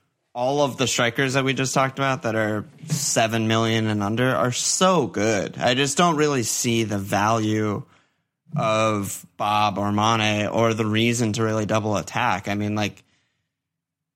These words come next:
that's, that's part of the appeal of Salah, right? It's just like, he leads them in everything ever.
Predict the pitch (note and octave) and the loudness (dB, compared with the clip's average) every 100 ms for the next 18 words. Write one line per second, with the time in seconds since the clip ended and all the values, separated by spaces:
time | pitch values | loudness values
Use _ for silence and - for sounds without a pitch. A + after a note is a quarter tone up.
0 | _ _ C3 D3 C#3+ - A#2 D3+ D3 - | _ _ -4 -4 -2 -2 2 0 0 -2
1 | - D3+ D3 B2 A#2+ G#2+ - C3+ G#2 F2 | 2 4 2 2 2 0 0 0 2 0
2 | - G2 G#2+ F2 G#1+ F2+ F#2+ G2+ A2 G#2 | 0 2 4 4 2 2 0 -2 -4 -2
3 | A2+ - G#2+ G2+ - - _ _ - - | -2 0 0 0 -6 -20 _ _ -20 -8
4 | - D3+ D3 C#3+ C3+ B2 A#2 F2+ - - | 0 2 2 2 2 2 0 -4 -10 -10
5 | A2+ B2 B2 A2 A#2+ A2 A2 G2+ - - | -2 0 0 0 0 2 0 0 -4 -8
6 | B2+ A#2+ A2 A2 G#2 G2 - - | -4 -2 0 0 0 -2 -4 -10